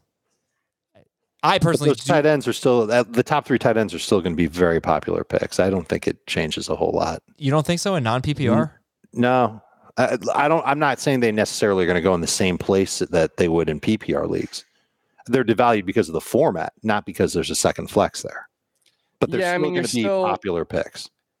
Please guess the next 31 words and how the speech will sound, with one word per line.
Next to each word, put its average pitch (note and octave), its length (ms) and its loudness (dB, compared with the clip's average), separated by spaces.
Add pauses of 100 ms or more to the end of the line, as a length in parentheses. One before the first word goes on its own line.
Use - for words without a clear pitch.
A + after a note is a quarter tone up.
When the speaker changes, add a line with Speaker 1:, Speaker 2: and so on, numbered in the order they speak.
(180)
Speaker 3:
You're E3 160 2
still F#3+ 440 2
looking D3 340 2
at - 160 -2
probably A#2+ 640 2
a, A2 560 0 (2250)
I A2+ 160 2
don't G2 100 -6
know, G2+ 380 -4 (260)
seventy B2+ 720 -2
to A#2+ 160 2
eighty A#2+ 220 0
point B2 320 0
gap A2 360 0
between A#2 340 -2
the G#2+ 60 0
best G#2 360 0
tight A2+ 180 2
ends G#2 460 0
and G#2 340 -2
the, G2 360 4 (200)
the - 80 -2
fringy A2+ 880 -2 (140)
tight A2+ 200 2
ends A2 220 2
over G#2+ 160 0
the G#2 80 0
course G#2+ 300 0
of F#2+ 100 -16
a - 20 -12
season. A2 640 -6